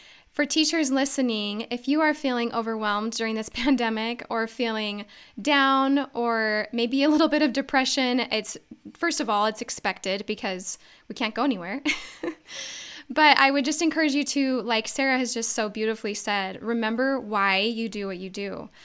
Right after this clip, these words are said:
Remember that you do this because you want to touch the lives of your students. And, and if you don't have that in your mind, it becomes so much heavier. And it becomes so much more of a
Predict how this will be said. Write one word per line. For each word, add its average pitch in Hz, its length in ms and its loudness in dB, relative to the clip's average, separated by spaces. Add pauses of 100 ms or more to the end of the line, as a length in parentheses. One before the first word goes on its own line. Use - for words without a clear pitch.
(160)
Remember 240 340 2
that 247 140 0
you 233 140 -2
do 220 160 -2
this 220 180 -2
because 214 500 -2
you 226 120 -4
want 202 240 -2
to 233 180 -4
touch - 320 -6
the 240 100 -2
lives 202 300 0
of 208 100 -8
your 196 120 -6
students. 202 680 -4
And, 196 500 -4 (380)
and 254 140 4
if 302 140 2
you 294 100 6
don't 285 340 6
have 277 280 6
that 247 200 8
in 240 100 2
your 226 140 2
mind, 233 640 2
it - 180 -4
becomes 254 680 4
so 254 320 2
much 220 240 0
heavier. 202 680 -6 (480)
And 226 260 2
it 220 100 -4
becomes 233 540 0
so - 420 0
much 240 280 0
more 214 280 -2
of 202 220 0
a 196 460 -4